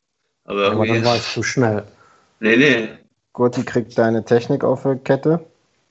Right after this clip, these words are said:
Speaker 3: Ähm, ich verstehe deine, deine Theorie dahinter und sehe das ähnlich. Es ist so leichter, Leute bei der Stange zu halten, wenn sie emotional, psychisch da noch am Start sind.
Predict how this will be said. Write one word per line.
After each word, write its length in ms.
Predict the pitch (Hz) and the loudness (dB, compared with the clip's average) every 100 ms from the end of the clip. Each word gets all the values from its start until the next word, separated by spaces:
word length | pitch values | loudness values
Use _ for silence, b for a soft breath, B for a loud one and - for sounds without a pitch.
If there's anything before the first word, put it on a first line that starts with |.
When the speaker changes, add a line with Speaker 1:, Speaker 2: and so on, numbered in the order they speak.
| _ _ _ B B B B B B B | _ _ _ B B B B B B B
Speaker 3:
Ähm, 840 | - 120 120 120 117 117 117 117 - | 4 6 6 6 2 2 0 -2 -4
ich 160 | 123 - | -6 0
verstehe 440 | 120 127 147 160 | 0 2 4 4
deine, 500 | 143 139 139 135 123 | 6 4 4 2 0
deine 260 | 117 123 123 | 0 0 0
Theorie 380 | 123 120 127 165 | 0 0 2 4
dahinter 340 | 151 147 139 | 4 4 2
und 120 | 117 | 2
sehe 140 | 113 123 | 0 2
das 240 | 120 - | 2 0
ähnlich. 340 | 107 131 147 | -4 0 0
Es 180 | 120 - | -2 -4
ist 160 | 107 - | -8 0
so 240 | 120 117 | 4 4
leichter, 680 | 95 107 110 127 151 160 151 | 2 2 4 4 0 0 0
Leute 360 | 131 127 127 123 | 2 2 0 0
bei 180 | 123 | 0
der 120 | 117 110 | 0 -2
Stange 340 | - 120 127 | 0 0 0
zu 160 | - 123 | 2 2
halten, 400 | 123 - 110 104 | 2 0 0 4
wenn 260 | 110 117 | 4 4
sie 420 | 113 117 113 113 113 B B B B _ | 2 2 2 2 -2 B B B B _
emotional, 840 | - 127 135 - - 123 117 113 117 | 4 6 6 2 0 2 4 4 2
psychisch 640 | - - 123 123 120 - | 0 -2 -2 2 0 0
da 200 | - 110 | 2 4
noch 380 | 110 110 107 - | 4 2 0 -6
am 160 | 107 104 | -2 -2
Start 380 | - 98 92 - | 2 2 2 0
sind. 380 | 85 73 - | -8 -10 -14